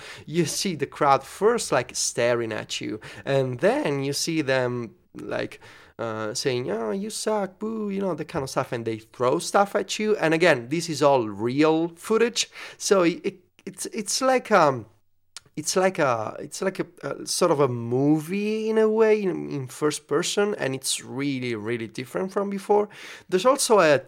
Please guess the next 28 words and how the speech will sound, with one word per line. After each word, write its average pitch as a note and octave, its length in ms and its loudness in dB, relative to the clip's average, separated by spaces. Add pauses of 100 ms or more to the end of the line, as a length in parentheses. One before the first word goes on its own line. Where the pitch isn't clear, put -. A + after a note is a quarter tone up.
another C#3+ 640 4
mode A2+ 640 -2
in A2+ 120 -4
the G#2+ 60 -8
game. A2 360 -4
It's A2 120 -6
called A#2 280 -4
T C3+ 100 -10
V C3 240 -6
mode, G#2 320 -4
and A2+ 220 -4
you A2+ 60 -4
play B2 280 -2
along A2 380 0
with A#2 200 -8
music B2+ 380 -6
videos, A2+ 400 -6 (300)
but D3+ 100 6
it's E3 140 -2
not G3+ 160 4
the, D#3 100 -4 (140)
the B2 160 -2
main A#2 420 -2
mode G#2+ 240 -4
of G#2+ 140 -10
the A#2+ 80 -10
game. G2+ 360 -10
Uh, G2+ 300 -12